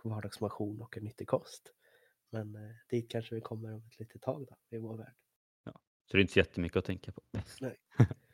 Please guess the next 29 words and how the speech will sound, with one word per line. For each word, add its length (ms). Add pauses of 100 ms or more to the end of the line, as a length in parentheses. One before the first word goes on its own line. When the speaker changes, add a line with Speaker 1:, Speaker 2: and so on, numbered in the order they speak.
(300)
Speaker 1:
Det, 140
det, 140
egentligen 460
är 140
det 60
inte 220
det, 80
utan 420 (360)
alla 420
ska 260
ha 120
tid 300
att 100
kunna 220
göra 300
det. 140 (240)
Och 140
har 180
du 60
inte 180
tid 280
att 140 (400)
prioritera 480
om. 140 (1300)
Speaker 2:
Men 160
det 80
är 100
ju 120
liksom, 500